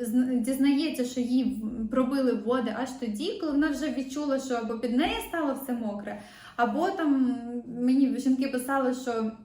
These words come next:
<clears throat> прямо ці, спеціально цей лікар робив, без взагалі інформування, без згоди жінки, і зразу це все виливалось знизу там в посудину на цьому кріслі. І аж жінка аж тоді почула звук води, тоді аж зрозуміла, що їй води пробили.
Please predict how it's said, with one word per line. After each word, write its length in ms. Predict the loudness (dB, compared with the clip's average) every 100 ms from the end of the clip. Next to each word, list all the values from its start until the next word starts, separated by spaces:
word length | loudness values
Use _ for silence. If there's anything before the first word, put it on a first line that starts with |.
| 2
<clears throat> 1040 | 4 6 4 -2 -10 -20 _ _ _ -6
прямо 340 | 2 4 4 0
ці, 240 | -2 -4
спеціально 540 | -6 -8 -2 0 2 0
цей 80 | 0
лікар 280 | -2 -2 -2
робив, 420 | -2 -2 -2 -2
без 400 | -2 0 2 0 -2 -4
взагалі 340 | -2 -2 0 0
інформування, 760 | 0 -2 -2 0 -2 -2 -2
без 160 | -2 -4
згоди 340 | -4 -4 -2
жінки, 460 | -2 -4 -4 -6 -10 -12 -20 -12 -4
і 80 |
зразу 400 | 0 2 2 0
це 60 | -4
все 180 | -4 -4
виливалось 680 | -2 -2 -2 0 0 0 -2
знизу 320 | 0 0 -2
там 220 | -4 -2
в 320 | 0 2 2 0
посудину 460 | -4 -4 -2 -2 0
на 180 | -2
цьому 300 | -2 -2 -2
кріслі. 400 | -2 -4 -4 -6
І 160 | -6 -2
аж 160 | 0 0
жінка 340 | 0 2 2
аж 140 | -2
тоді 200 | -2 -2
почула 460 | -2 -2 -2 0 0
звук 360 | 0 -2 -4 -4
води, 300 | -4 -2 -4
тоді 220 | -2 0
аж 120 | 0
зрозуміла, 600 | 0 0 -2 -2 -2 -2
що 140 | -4 -2
їй 140 | -2
води 320 | 0 -2 -2
пробили. 720 | -2 -2 0 2 2 2 -2